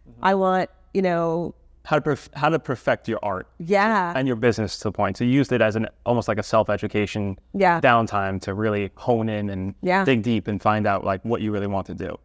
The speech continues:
Speaker 2: Yeah, and who my target client, who do I want my client to be?
Speaker 1: So if, if we rewind the clock a little bit, so you were doing some family, family
Speaker 2: Yeah.
Speaker 1: portraits, right?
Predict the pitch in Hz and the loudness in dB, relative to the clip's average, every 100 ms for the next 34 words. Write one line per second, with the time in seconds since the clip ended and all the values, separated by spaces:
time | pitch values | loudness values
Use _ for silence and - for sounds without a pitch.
0 | - 277 226 - 254 302 277 262 285 302 | 0 2 2 0 0 2 2 2 0 0
1 | - 180 160 185 269 254 247 220 220 233 | -2 -2 -2 -2 2 2 2 0 -2 -2
2 | 226 214 220 165 139 _ - - 151 - | -4 -4 -4 -2 -6 _ -2 0 0 -2
3 | 160 175 170 143 139 117 - 110 107 98 | 0 2 2 4 2 2 4 4 2 -2
4 | 95 - 117 131 135 120 107 120 117 110 | -4 -2 0 2 0 -2 -2 0 0 -2
5 | - - - 131 143 - 113 98 95 - | -8 -16 -2 0 0 2 2 2 -4 -4
6 | 101 95 | -4 -4